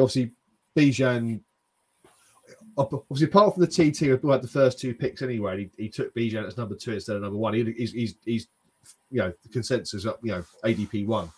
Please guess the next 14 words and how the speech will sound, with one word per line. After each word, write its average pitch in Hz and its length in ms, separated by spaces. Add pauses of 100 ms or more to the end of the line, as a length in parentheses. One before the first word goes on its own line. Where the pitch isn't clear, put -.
(500)
on 110 180
there. 85 200 (440)
Um, 113 440 (440)
obviously 143 200
then 139 100
Tyler 160 280
took, 151 220 (260)
uh, 127 120
C 135 160
J 135 140
Stroud 131 420 (340)
at 123 120
number 117 200
two 147 400